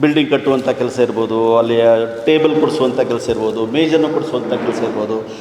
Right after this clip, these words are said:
ಇಂತಹದ್ದನ್ನು ಕೂಡ ನಮ್ಮ ಚಾನಲ್ ಮಾಡ್ತಾ ಇದೆ, ವಿಶ್ವಪಥ ಚಾನಲ್ ಮಾಡ್ತಾ ಇದೆ. ಹಾಗಾಗಿ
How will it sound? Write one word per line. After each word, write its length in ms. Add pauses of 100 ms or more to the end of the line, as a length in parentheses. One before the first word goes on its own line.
(120)
ಇಂತಹದ್ದನ್ನು 540
ಕೂಡ 180 (460)
ನಮ್ಮ 160
ಚಾನಲ್ 460
ಮಾಡ್ತಾ 340
ಇದೆ, 160 (460)
ವಿಶ್ವಪಥ 420
ಚಾನಲ್ 400
ಮಾಡ್ತಾ 300
ಇದೆ. 400 (340)
ಹಾಗಾಗಿ 420